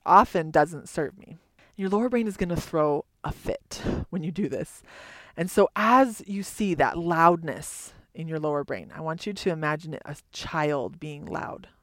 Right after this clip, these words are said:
throwing a fit, and how you can still feel very in control in that situation. You don't need to necessarily stop the fit. And you for sure don't need to do what the lower brain is throwing the fit about and begging you for, because that will just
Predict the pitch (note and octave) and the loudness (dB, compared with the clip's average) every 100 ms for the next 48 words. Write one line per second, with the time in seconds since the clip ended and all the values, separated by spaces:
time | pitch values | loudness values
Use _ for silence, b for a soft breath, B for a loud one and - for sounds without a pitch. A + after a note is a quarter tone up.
0 | _ - E3 D3+ D3 - - - D#3+ D#3 | _ -10 -6 -6 -8 -8 -8 -8 -10 -10
1 | D3+ D#3+ E3+ - D#3 D3 D#3 D3 C#3+ C#3 | -10 -10 -10 -6 -6 -4 -6 -4 -4 -4
2 | C#3 D3+ D#3+ - D3+ D#2+ - - - - | -6 -10 -16 -12 -10 -10 -12 -14 -16 -14
3 | - - - G#3+ F#3 b b E3+ F3 F3+ | -14 -14 -16 -20 -20 b b 0 0 0
4 | F3+ E3+ E3 E3 E3 E3 D3 D3 - E3+ | 0 0 0 -4 -4 -2 -2 -2 -2 0
5 | E3 - G3+ - G3 B3 - - _ - | 0 -2 -8 0 0 0 -8 -20 _ -12
6 | D#3+ - E3 - - A3+ A3 F3+ C3+ D#3+ | -10 -8 -6 -6 0 4 6 6 2 -6
7 | D#3+ E3+ D#3 F3 E3+ D3+ D3+ D#3+ F#3 D#3+ | -8 -10 -6 -2 -2 0 2 2 2 -2
8 | D3 D#3 D#3+ D#3 D#3 D3+ C#3+ C#3 - E3+ | 0 2 2 2 2 -2 -4 -10 -2 2
9 | F3 D3+ C#3+ - D3+ C#3 D3+ C#3+ - D3 | 2 0 -4 -2 -2 0 2 2 0 -2
10 | D3+ D#3 D3 C#3+ D3 - C3+ C#3 D#3 D3 | -2 -2 -10 -12 -10 -4 -4 -4 -10 0
11 | E3 F#3+ F#3+ E3+ D#3 D#3 D#3 - - | 4 4 4 -2 0 2 2 0 -18